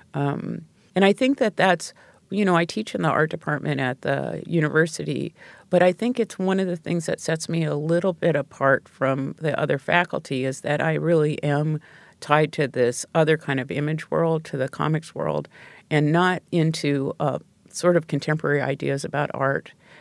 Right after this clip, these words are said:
I'm just not there. I'm elsewhere. I have this, uh,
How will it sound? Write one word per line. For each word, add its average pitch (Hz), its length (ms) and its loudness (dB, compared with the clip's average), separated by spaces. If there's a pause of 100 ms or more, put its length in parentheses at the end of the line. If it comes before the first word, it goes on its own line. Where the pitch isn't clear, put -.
(140)
I'm 165 100 2
just 196 200 0
not 180 300 2
there. 143 560 2
I'm 156 160 0
elsewhere. 117 560 -2
I 117 100 0
have 143 240 -4
this, - 220 -2
uh, 151 180 2